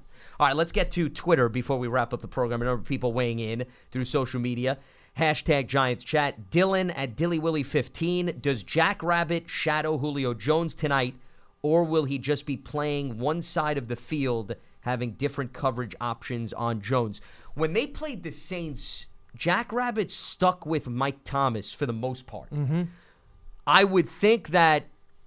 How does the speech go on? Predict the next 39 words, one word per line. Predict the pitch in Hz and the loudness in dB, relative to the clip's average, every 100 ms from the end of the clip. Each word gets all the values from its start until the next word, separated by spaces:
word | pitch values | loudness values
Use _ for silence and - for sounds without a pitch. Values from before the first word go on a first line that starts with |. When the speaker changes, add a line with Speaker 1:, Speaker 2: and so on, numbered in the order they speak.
| - | -6
Speaker 1:
if | 151 110 | -6 -2
you | 175 | -2
look | 202 196 | 0 0
at | 170 | 0
the | 151 | 0
Giants' | 135 160 143 | 2 2 0
personnel | - 160 135 139 151 | 0 -2 0 0 2
right | 156 156 | 2 2
now, | 151 151 | 2 0
Jeff, | 127 156 156 - - - - - - | 2 2 2 -6 -20 -20 -20 -20 -12
if | 135 127 - | -8 -8 -6
you're | 127 147 | -2 2
gonna | 139 | 2
wanna | 127 151 156 | 2 2 2
put | 135 156 - | 2 -2 -2
somebody | 156 147 147 143 | -2 0 0 -2
on | 131 | -4
Julio, | 127 151 151 156 156 | -2 -2 2 2 2
Speaker 2:
It | |
would | 180 175 | -2 -4
be | 180 | -2
him. | 120 82 - _ - | -4 -8 -18 _ -4
Speaker 1:
He'd | 156 151 | 0 2
be | 147 | 2
the | 123 | 2
guy. | 113 - - | -2 -4 -4
And | 139 135 131 | -2 0 -2
he'd | 151 170 | -2 0
be | 156 | 2
the | 147 | 4
guy | 147 143 | 6 6
that | 131 131 | 4 0
you'd | 127 | 0
wanna | 131 131 | 0 0
consistently | 131 120 - 165 - 110 104 | -4 -4 -2 -2 -2 -8 -8
have | 98 117 113 | -6 -4 -2
on | 107 | -4
Julio. | 120 113 101 101 | -4 -4 -6 -4
So | 147 | -2